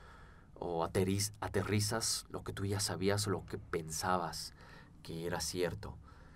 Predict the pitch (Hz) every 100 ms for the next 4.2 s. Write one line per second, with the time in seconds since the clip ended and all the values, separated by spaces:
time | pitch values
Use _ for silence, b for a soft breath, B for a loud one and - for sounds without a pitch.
0 | B B B - - - - - - -
1 | - - 92 90 92 92 92 85 90 90
2 | 80 82 90 90 - 101 101 98 92 82
3 | 85 87 90 101 82 85 87 - 87 80
4 | 104 107